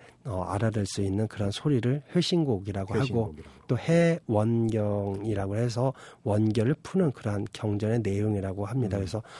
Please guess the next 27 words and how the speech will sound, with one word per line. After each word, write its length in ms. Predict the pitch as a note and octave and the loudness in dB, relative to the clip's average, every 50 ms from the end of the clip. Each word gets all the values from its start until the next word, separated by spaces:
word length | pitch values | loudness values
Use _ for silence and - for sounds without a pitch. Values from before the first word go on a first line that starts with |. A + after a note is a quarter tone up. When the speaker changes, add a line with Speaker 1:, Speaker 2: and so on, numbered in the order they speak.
| - - - | -20 -18 -14
Speaker 1:
순수한 440 | - - E3+ E3 D#3+ D#3+ D#3 D#3 | -4 0 2 4 4 4 4 2
사사조 800 | D3+ - - - D3 C#3+ D3 C#3+ C3+ - - B2+ A#2 A2 G#2+ A#2 - - - - _ _ | 0 -4 -4 -4 -2 0 2 0 0 0 -2 -2 0 0 -2 -4 -8 -14 -20 -20 _ _
형태로, 800 | - - C#3+ C3+ C3 - C3+ A#2+ G#2 G2 F#2+ G2+ A#2+ C3+ D3+ D#3 - - - - | -2 0 0 0 0 -2 -2 0 0 0 0 2 2 0 0 -2 -6 -14 -20 -16
어, 180 | - - G#2+ G2+ | -10 -6 -6 -4
신라시대부터 800 | - - C#3+ D3+ D3 C#3+ - - - A#2 G#2 - - - - G#2 | -2 -2 0 0 0 0 -2 -2 -2 -2 -2 -2 -6 -8 -8 -8
이렇게 200 | F#2 - G2 F#2 | -6 -4 -6 -6
전승되어 580 | - - A2 G#2 G2+ - A2+ G2+ G2 G2+ F#2+ | -4 -2 -2 -2 -2 -2 -4 -2 -2 -2 -4
온 180 | F#2+ F#2+ G2 A2+ - | -4 -6 -6 -4 0
음악이라고 440 | A#2+ A#2 A#2 A2+ G2+ F#2 G2 F#2+ G2 | 0 2 2 0 -2 -4 -6 -6 -6
할 80 | G#2+ | -8
수 160 | G2+ - - A#2 | -8 -8 -8 -10
Speaker 2:
네. 60 | G2+ | -8
Speaker 1:
있습니다. 480 | F2+ - G#2+ G#2+ G#2+ G#2 G#2+ G#2+ A2 - | -6 -4 -4 -4 -6 -6 -8 -10 -10 0
Speaker 2:
그런데 260 | - C3+ D#3+ E3+ E3 | 2 4 4 4 4
이 120 | F3 F3 E3+ | 4 6 8
영산제가 1500 | D3+ C3+ C#3 C3+ A#2+ D3 C#3+ C#3 A#2+ C3 C3 C3 B2+ B2+ B2 A#2+ A#2 A#2 A2 G#2 F#2 G2 F#2+ F#2+ G2+ A2 G2+ F2+ E2+ - - _ _ - - - _ - - - _ _ - | 8 10 10 8 8 8 8 8 8 8 8 8 8 6 6 8 8 6 6 4 2 0 0 0 0 0 0 -2 -4 -8 -14 _ _ -20 -20 -20 _ -20 -20 -20 _ _ -4
그 560 | - A2+ A2+ A2+ A2 A2 G#2+ G#2+ G#2+ G#2+ G#2+ A2 | -2 2 2 4 4 4 4 4 4 4 6 6
예전에 440 | A2 A#2 A#2+ B2 C3+ B2+ C3 C3 | 6 6 6 6 6 6 6 4
문학 300 | B2+ A#2 A2 A2+ A#2+ A#2 | 4 4 4 4 4 4
작품이나 720 | - B2+ A#2+ - - - B2 A#2+ A#2 A2 A2 A2 G#2+ G#2+ G#2 | 2 2 0 0 0 0 2 2 4 4 4 4 4 4 4
이런 200 | G#2 G#2 A2 A2 | 4 4 4 4
데 80 | G#2+ A2 | 2 0
보면은 640 | - - G2+ G2 F#2+ F2 F2 G2 A#2+ A#2 F#2+ D#2 - - _ _ _ _ _ _ | 0 -2 -2 -2 -2 -2 -2 -2 -2 -2 -2 -4 -8 -14 _ _ _ _ _ _
사흘 300 | - - C#3 C#3 C#3 C3+ | 0 4 6 6 6 6
밤낮을 520 | A#2 A2+ A2+ A#2 A#2 A2+ A2 - - A2+ G2+ | 6 4 4 6 4 4 4 2 0 0 0
해서 220 | G2+ G2+ - G#2+ | 0 -2 -2 -4
참 480 | - - - - - - - - C#3 | -6 -8 -10 -10 -10 -6 -2 -2 -2